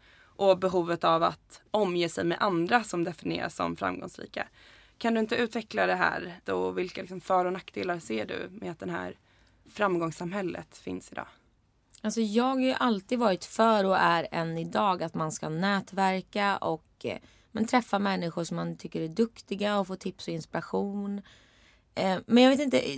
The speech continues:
Speaker 2: det finns en svår balans, eller jag tycker det, det, jag tycker det här m-, mingla för att göra bra själv har gått lite för långt. Och det är väl, jag vet inte ifall det bara jag som ser det som jag, det är allt ifrån att,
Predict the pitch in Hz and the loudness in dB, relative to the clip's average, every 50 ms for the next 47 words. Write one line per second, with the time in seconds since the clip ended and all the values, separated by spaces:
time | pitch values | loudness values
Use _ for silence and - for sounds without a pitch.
0 | 240 - - - - - - - 233 262 240 - 294 277 247 226 - - - 220 | -6 -8 -10 -10 -10 -10 -6 0 2 2 2 4 4 6 6 6 6 4 4 4
1 | 226 214 - 220 - - - 233 269 269 269 269 269 247 - - - 202 190 220 | 4 4 2 2 0 2 2 2 2 2 2 2 0 0 -2 -6 -2 2 6 8
2 | 220 226 233 262 240 202 202 214 247 254 - - - - 220 220 - - 220 220 | 8 10 10 8 8 8 6 4 4 6 4 4 4 4 4 6 6 6 4 4
3 | - 226 - - - 196 196 196 196 190 214 - 214 220 - - 220 226 254 233 | 0 -2 -2 0 0 0 0 0 -2 -4 -4 -2 -2 -2 0 0 0 2 2 2
4 | 247 240 226 202 185 190 185 - - - - - - _ _ _ _ _ _ _ | 4 4 4 4 4 2 0 -4 -12 -20 -20 -20 -20 _ _ _ _ _ _ _
5 | _ - 220 233 254 - 233 240 247 240 220 196 185 190 190 190 196 196 190 - | _ 4 4 4 6 6 8 8 10 10 8 8 6 4 4 4 4 2 2 2
6 | - 196 190 190 190 180 - - 202 196 190 185 180 180 170 175 180 180 180 175 | 2 4 6 6 4 4 2 0 2 2 4 4 4 2 0 0 0 0 0 0
7 | - - - 226 214 202 208 202 196 190 190 190 185 180 - _ - - 220 196 | -2 0 2 4 4 4 2 0 0 -2 0 0 -2 -2 -4 _ -8 -4 -2 -2
8 | 185 - - 185 - - 196 190 196 208 240 262 - 240 220 202 190 - 202 202 | -2 -2 -4 -6 -4 -2 -2 0 2 4 4 4 4 2 0 -2 -4 -2 -2 -2
9 | 202 196 202 214 220 214 - _ _ _ _ _ _ _ _ _ _ _ - 233 | 0 0 0 0 0 -2 -4 _ _ _ _ _ _ _ _ _ _ _ -4 -4
10 | 247 294 254 190 - 196 190 180 180 175 180 202 240 262 226 208 185 - 190 190 | -4 -4 -2 -2 -2 -2 0 0 0 0 0 0 -2 -2 -4 -6 -4 -4 -2 -2
11 | 190 - 202 202 214 214 214 - - - - - 214 - - - - - - - | -2 -2 -2 0 0 0 0 -2 -4 -8 -12 -12 -14 -16 -16 -16 -14 -14 -10 -4
12 | 220 208 277 269 262 - - - 311 339 - - 302 226 - 208 196 190 185 - | -2 0 2 2 2 4 4 4 4 2 0 -2 -2 0 0 0 0 0 -2 -4
13 | - - | -6 -12